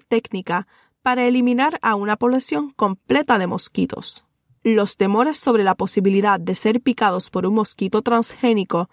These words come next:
llevaron a los isleños a votar en contra de la liberación, pero el condado de Monroe votó a favor de la liberación. Esto significa que el esfuerzo se trasladará a otra ubicación en espera de la aprobación federal.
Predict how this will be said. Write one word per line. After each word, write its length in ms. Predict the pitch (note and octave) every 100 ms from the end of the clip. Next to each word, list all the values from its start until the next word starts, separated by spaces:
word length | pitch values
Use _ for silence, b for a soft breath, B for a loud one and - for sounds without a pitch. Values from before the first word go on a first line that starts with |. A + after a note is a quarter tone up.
| b
llevaron 540 | G#3 C4+ C4 E4 G4+
a 60 | F4+
los 180 | A#3+ A#3
isleños 580 | G#3 - A3+ G3+ F#3 -
a 80 | F#3+
votar 300 | G3+ A#3+ C#4+
en 120 | C#4+
contra 480 | - A3+ D#4 C4+ G3+
de 100 | F3+
la 120 | F3
liberación, 640 | F3+ E3+ - - - F#3+ - - _
pero 220 | A#3+ A3
el 120 | G#3+
condado 460 | - G3 G3 F3+ G#3
de 100 | A#3+
Monroe 680 | C4 C#4+ C#4 A3 F#3+ F#3 G#3+ b b b
votó 500 | - A3 C4+ C4+ D#4
a 60 | F4
favor 380 | - A3+ F#3+ F3+
de 140 | F#3
la 100 | F#3+
liberación. 720 | G3+ G3 G3 G3 - F3 - - _
Esto 260 | G#3+ - D4
significa 680 | - D4+ D4 - A#3 G3+ F#3+
que 220 | A#3 A#3
el 80 | B3+
esfuerzo 640 | - - D#4 D#4 - G#3 b b b
se 200 | - A3
trasladará 720 | - B3 - C4 B3 B3 C4 -
a 120 | A3
otra 240 | G3+ A3
ubicación 680 | A#3+ C4+ C#4+ C4+ A3+ G3 G#3
en 140 | - A3+
espera 420 | A3 - C#4 D4+
de 80 | B3
la 220 | G3+ F#3+
aprobación 600 | F#3+ F#3+ F#3 F#3 - F3+
federal. 600 | - F#3 F#3+ F3+ - G3+